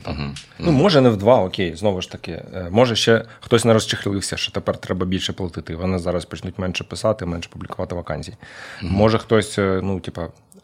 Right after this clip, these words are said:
Speaker 1: прийняв нові правила, але не хоче насправді платити, або в них будуть проблеми там з бюджетом, а ще щось.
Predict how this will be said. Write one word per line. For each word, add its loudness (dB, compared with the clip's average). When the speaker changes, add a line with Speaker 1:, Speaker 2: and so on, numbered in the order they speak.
Speaker 1:
прийняв 6
нові 2
правила, 4
але -2
не -6
хоче -6
насправді -6
платити, -4
або -4
в -10
них -4
будуть -14
проблеми -4
там -10
з -14
бюджетом, 0
а -8
ще -8
щось. -16